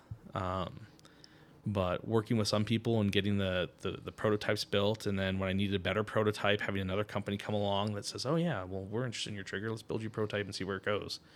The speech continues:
And then, um, they build an even better prototype, and then I take that prototype to another company 'cause that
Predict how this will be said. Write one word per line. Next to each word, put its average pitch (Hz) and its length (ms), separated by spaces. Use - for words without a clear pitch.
And 117 100
then, 104 460
um, 90 520
they 120 80
build 113 240
an 107 140
even 101 180
better 107 180
prototype, 107 640
and 98 140
then 95 140
I 92 80
take 107 180
that 113 180
prototype 107 480
to 98 120
another 110 260
company 117 560
'cause 104 240
that 104 260